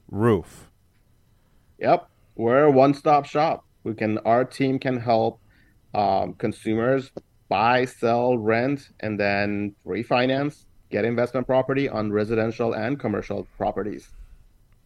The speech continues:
Speaker 1: You know, you've been doing this for a while now, and, um,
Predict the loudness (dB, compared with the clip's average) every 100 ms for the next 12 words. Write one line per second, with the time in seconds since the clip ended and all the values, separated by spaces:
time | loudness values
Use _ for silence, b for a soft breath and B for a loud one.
0 | -18 -16 b b b b b 6 6 6
1 | 6 6 6 6 6 4 2 6 8 10
2 | 10 10 10 6 4 6 4 2 0 2
3 | 4 4 4 2 0 0 2 4 6 4
4 | 0